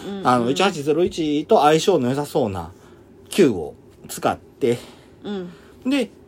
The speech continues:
Speaker 2: あの、十四号、十号ぐらいを最初にピックアップした状態で、じゃあ、あと何使おうかいなっていう風な
Speaker 1: っていう風になったんかなっていう気は。
Speaker 2: は、なんとなく想像がつくかなっていうところかな。うん。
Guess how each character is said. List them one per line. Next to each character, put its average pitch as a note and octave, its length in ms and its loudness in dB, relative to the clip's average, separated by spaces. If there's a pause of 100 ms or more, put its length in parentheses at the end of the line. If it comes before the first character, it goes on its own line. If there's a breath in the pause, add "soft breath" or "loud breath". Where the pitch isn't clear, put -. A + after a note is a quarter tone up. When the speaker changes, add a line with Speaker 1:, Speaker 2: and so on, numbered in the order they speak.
(140)
Speaker 2:
あ A#2+ 200 0
の、 G#2 340 -2
十 F3+ 340 6
四 E3+ 320 6
号、 G#3 440 4 (100)
十 D#3 280 0
号 G2 260 -2
ぐ C#3+ 120 0
ら C3+ 120 2
い D#3 120 2
を D3+ 240 2 (340 loud breath)
最 G3 240 4
初 A3 120 -2
に G#3+ 100 2
ピ C4 120 -2
ッ - 60 -12
ク - 160 2
ア A#3 40 6
ッ - 20 2
プ C#3 240 -4
し - 140 -4
た D3 200 4
状 E3+ 260 2
態 F#3 200 0
で、 G3 100 4
じ G3 100 4
ゃ - 80 6
あ、 - 20 4
あ G#3 60 0
と E3 120 -2
何 G#2+ 180 0
使 - 220 0
お C3 120 4
う - 40 -2
か F#2+ 120 -8
い G2 60 -4
な F#3+ 140 0
っ A3+ 40 -4 (380)
て C#3+ 100 4
い D#3 100 4
う D3+ 40 2
風 D#3 100 0
な - 40 2
Speaker 1:
っ - 20 2
て B3 40 0
い - 20 0
う - 0 -
風 - 0 -
に - 60 0
な A3 180 -2
っ A3+ 120 -8
た B3 140 -2
ん A#3+ 100 -6
か G#3+ 160 -6
な A#3+ 160 -4
っ - 40 -8
て A3 160 -12
い G3 80 -4
う F#3 40 -8
気 - 180 -8
は。 G3+ 200 -4
Speaker 2:
は、 C#4+ 220 6 (240)
な F3+ 200 6
ん D#3+ 80 -4
と F#3 120 0
な G3+ 120 0
く C3 140 -6
想 F3 300 4
像 F3 300 2
が B3+ 260 0 (160)
つ - 160 -14
く F3 160 -6
か A2 180 -6
な E3+ 220 -2
っ B3 40 -10
て - 320 -2
い A#2 160 0
う F#2 140 -10 (760 loud breath)
と A#2+ 100 -6
こ G2 80 -8
ろ F#2+ 80 -10
か F2 100 -10
な。 D3+ 180 -8 (220)
う E3 60 -14
ん。 F#2+ 440 -6